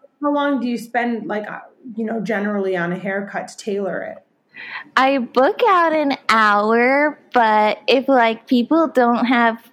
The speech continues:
Speaker 2: much hair, then it could be quick. <laughs>
Speaker 1: Yeah, yeah. Well, I just like how you just,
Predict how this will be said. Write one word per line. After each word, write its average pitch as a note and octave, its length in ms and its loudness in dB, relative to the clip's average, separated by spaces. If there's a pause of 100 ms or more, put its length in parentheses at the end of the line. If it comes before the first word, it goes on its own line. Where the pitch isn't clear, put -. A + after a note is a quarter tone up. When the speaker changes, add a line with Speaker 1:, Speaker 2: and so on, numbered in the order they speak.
Speaker 2:
much A#3 400 0
hair, G#3 380 2
then G3 460 0 (260)
it A3 220 -2
could C4 320 2 (400)
be A#3+ 360 0 (100)
quick. A3 520 0 (500)
<laughs> D#5 600 -2
Speaker 1:
Yeah, A4 160 -4 (580)
yeah. F3+ 340 -6 (2250)
Well, C#4+ 180 -2
I D#4+ 60 0
just E4+ 240 -6
like D#4 220 -2
how D#4 140 -2
you C#4 180 -2
just, A#3+ 220 -8